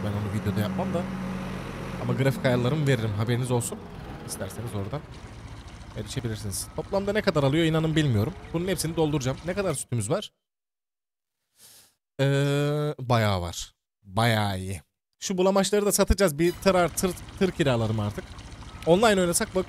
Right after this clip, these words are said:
böyle dertlerimiz olmayacak. Bir arkadaşımız olur, ona satarız. Ya da veririz, kullanır vesaire vesaire.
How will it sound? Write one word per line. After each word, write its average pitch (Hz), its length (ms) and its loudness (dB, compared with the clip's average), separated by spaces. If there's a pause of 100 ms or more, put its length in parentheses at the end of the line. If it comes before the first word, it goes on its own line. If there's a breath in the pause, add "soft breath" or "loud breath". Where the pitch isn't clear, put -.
böyle 185 220 2
dertlerimiz 185 440 -2
olmayacak. 110 440 2
Bir 180 80 4
arkadaşımız 165 500 0
olur, 107 140 -2
ona 147 200 0
satarız. 107 440 -2 (580)
Ya 127 60 0
da 123 120 4
veririz, 110 480 2
kullanır 104 400 -2
vesaire 98 400 0
vesaire. 101 280 -4